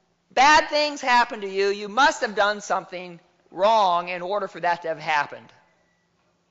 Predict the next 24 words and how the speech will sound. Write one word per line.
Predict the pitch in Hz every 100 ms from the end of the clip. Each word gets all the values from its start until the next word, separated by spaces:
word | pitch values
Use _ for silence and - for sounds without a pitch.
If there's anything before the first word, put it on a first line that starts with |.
| _ _ _ _ _ _ _ _ _ _ _ _ _ _ _ _ _ _ _ _ _ _ _ _ _ _ _ _ _ _ -
We | 233
may | 269 302
not | 285 240 - - _
sit | - - 311
here | 214 277 269
today | 240 262
and | 262 254
say, | 254
"I, | 226 220 269
that's | 226 247
not | 294 226
really | 262 247
what | 247 220
I | 185
meant," | 247 339 285 277 - - _
but | 320 302
that's | 330 339 -
sort | 381 381
of | 330
what | 302 294
we | 269 294
say. | - 311 320 185 117 - _ _ _ _ _ _ _ _ _ _ _ _ _ _ _ _ _ -
And | 277 277
as | 262 285 262